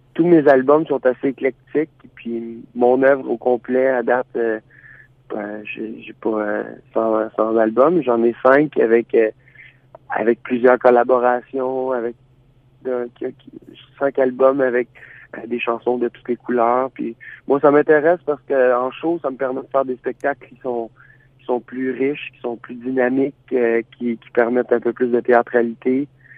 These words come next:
Puis c'est un peu comme des, des films, quoi. Chaque chanson est, est un, est une petite histoire à, à elle. Donc, euh,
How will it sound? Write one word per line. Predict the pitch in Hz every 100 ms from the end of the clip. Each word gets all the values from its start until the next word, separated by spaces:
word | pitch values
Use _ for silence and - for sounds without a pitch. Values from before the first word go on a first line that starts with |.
| - _ _
Puis | - 110 110 -
c'est |
un | 117
peu | 113
comme | 131 127 117 117
des, | 113 113
des | 113 113
films, | 110 135 147 151
quoi. | 127 135 131
Chaque | 127 117
chanson | 120 117 - 127 131
est, | 117 113 - _ _ - -
est | 117 -
un, | 113 110
est | 113 113
une | 120 120
petite | _ -
histoire | - 123 120
à, | 117 110 - 110 113 - _ -
à | 110
elle. | 110 113 131 127 _
Donc, | - 113 -
euh, | -